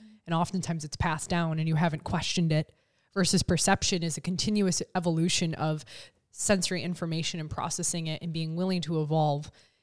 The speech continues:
and change your mind, versus a belief is very, like, "This is what I believe and I stand on it." And it's, like, very concrete, versus perception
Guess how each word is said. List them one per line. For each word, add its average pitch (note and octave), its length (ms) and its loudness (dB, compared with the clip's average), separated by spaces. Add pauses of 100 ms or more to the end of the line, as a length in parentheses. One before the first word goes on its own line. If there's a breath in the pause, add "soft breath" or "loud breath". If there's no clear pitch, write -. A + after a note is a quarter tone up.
(100)
and F#3 140 0
change E3+ 340 0
your D#3 60 0
mind, D3+ 380 -2
versus E3 320 0
a E3+ 60 2
belief E3+ 380 2
is D#3+ 120 2
very, D#3+ 180 2
like, D3+ 240 -2 (300 loud breath)
"This F#3 180 4
is F3+ 100 4
what E3+ 120 4
I E3 80 6
believe E3 420 4
and D#3 100 0
I D3+ 60 2
stand F3 400 2
on D#3+ 100 0
it." D3+ 160 -2
And F3 120 -2
it's, D#3+ 120 -2
like, E3 140 -2
very E3 380 0
concrete, E3 760 -4
versus E3+ 360 -2
perception E3 800 -2